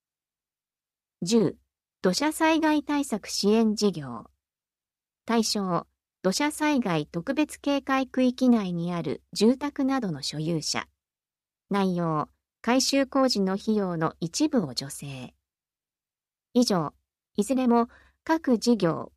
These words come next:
今年度は終了し、四月から実施予定です。また、ご利用には一定の条件があり、事前に手続きが必要です。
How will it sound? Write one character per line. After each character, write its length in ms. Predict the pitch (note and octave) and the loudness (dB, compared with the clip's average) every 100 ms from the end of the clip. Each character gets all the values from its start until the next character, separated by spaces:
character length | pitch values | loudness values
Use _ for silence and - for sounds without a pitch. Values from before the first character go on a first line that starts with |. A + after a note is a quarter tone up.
| - | -2
今 240 | A#3 D4 | 4 4
年 180 | D#4+ D4+ | 4 2
度 100 | A#3+ | 0
は 120 | G3+ | -2
終 260 | - A3+ A3 | 0 2 4
了 160 | A3+ | 2
し、 320 | A3+ - A3 - _ | 0 0 0 -2 _
四 200 | - - | -6 -2
月 260 | D4 D#4+ - | 0 -2 -4
か 160 | D4+ B3+ | -6 -4
ら 140 | F#3 | -2
実 160 | D3+ F3 | -4 -6
施 220 | - F3 | -4 -4
予 100 | F3 | -4
定 220 | E3 D3 | -8 -12
で 120 | C3+ | -12
す。 220 | D3 - - _ _ _ _ _ _ _ _ | -14 -14 -18 _ _ _ _ _ _ _ _
ま 140 | A3+ A#3 | -4 0
た、 240 | A#3 A3+ - _ - | 0 0 -4 _ 2
ご 100 | G#3+ | 4
利 160 | B3+ | 4
用 160 | C4 C4 | 4 4
に 160 | B3+ | 2
は 220 | A3 F#3+ - | 2 0 -2
一 160 | F#3+ - - | -4 -2 -4
定 180 | C4+ | -2
の 100 | C4 | 0
条 240 | B3+ B3+ B3+ | 2 2 0
件 240 | B3+ A#3+ | 0 -2
が 160 | G3 F3+ | -2 -4
あ 80 | F3 | -2
り、 240 | D#3 D3+ _ _ _ | 0 -2 _ _ _
事 160 | F#3 F3 | 0 2
前 140 | C4+ | 2
に 200 | B3+ B3+ | 2 2
手 120 | B3 A3 | 0 -2
続 240 | C#4+ C#4+ | -2 -2
き 140 | A3+ | -2
が 100 | D#3+ | -4
必 280 | D3+ - E3 | -6 -10 -8
要 220 | D3+ C#3+ | -6 -6
で 120 | C#3+ D3+ | -8 -8
す。 200 | - | -10